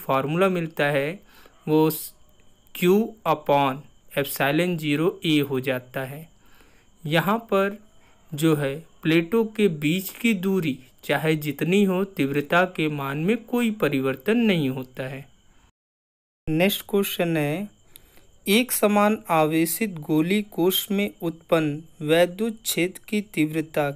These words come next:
कैपिटल ई तथा इसके केंद्र से दूरी स्मॉल आर के बीच ग्राफ का चित्र कौन सा है?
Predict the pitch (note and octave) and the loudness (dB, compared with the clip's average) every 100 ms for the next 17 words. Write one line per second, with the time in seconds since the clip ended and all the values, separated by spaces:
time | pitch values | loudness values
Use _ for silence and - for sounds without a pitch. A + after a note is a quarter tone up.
0 | - D3 C#3+ C#3+ F3 F#3+ - F#3 G3+ A#3 | -4 -2 -2 2 2 2 -2 -4 -4 -6
1 | - _ - - - - F#3+ - F#3+ - | -16 _ -20 -20 -20 -4 -4 4 2 2
2 | F#3+ F3+ - A3+ A3 - D#3+ E3+ G3+ G3+ | -4 -6 -2 -2 -2 0 2 4 2 0
3 | A3 - G3+ G3 E3 E3 E3 E3 D3+ - | -2 2 4 4 0 -2 0 -2 -4 -12
4 | - - - F3+ - F#3 F#3+ G3 - D#3 | -20 -20 -4 -2 0 2 4 2 0 2
5 | D3+ F3 F#3+ - G#3+ A3 E3+ F3 E3+ D3+ | 2 2 -2 0 2 2 0 -4 -4 -8
6 | D#3 D3+ - - - - - - E3 D3+ | -10 -10 -14 -20 -20 -20 -20 -8 -4 4
7 | D#3+ F#3+ G#3 - A3 A3 A3 A3+ A3 - | 6 6 2 -4 0 0 0 -4 -6 -4
8 | A3+ - E3 E3 F3 - G3 G#3 G3 D3 | -6 0 4 4 2 0 4 4 2 -2